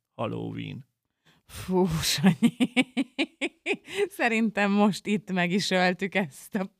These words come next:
Speaker 2: podcastet. Köszönjük szépen mindenkinek, további szép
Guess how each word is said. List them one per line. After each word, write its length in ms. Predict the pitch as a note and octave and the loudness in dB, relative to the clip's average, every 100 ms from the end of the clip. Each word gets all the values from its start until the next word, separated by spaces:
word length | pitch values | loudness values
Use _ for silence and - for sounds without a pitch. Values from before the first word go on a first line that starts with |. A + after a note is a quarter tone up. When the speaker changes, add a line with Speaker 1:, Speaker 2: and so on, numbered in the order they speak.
| - | -10
Speaker 2:
podcastet. 1000 | - A#3+ - - C4 - - - F#3 D#3 - - D4+ A#3+ | -4 -4 -6 -2 0 0 -6 -6 -6 -6 -12 -8 -8 -4
Köszönjük 640 | A#3 G3+ - F#3 F3 F3+ | -2 -2 0 -2 -2 -4
szépen 540 | D#3+ A3+ A3 - E3+ | -4 -2 -2 -4 -8
mindenkinek, 840 | F3 A3+ A#3 G#3 G#3 - - - G#3+ | -6 -4 0 0 0 -2 -6 -4 -4
további 540 | - G3 A3 F3+ G3+ G#3 | -4 -2 2 2 2 -2
szép 480 | - - F#3+ G#3+ | -4 -2 2 2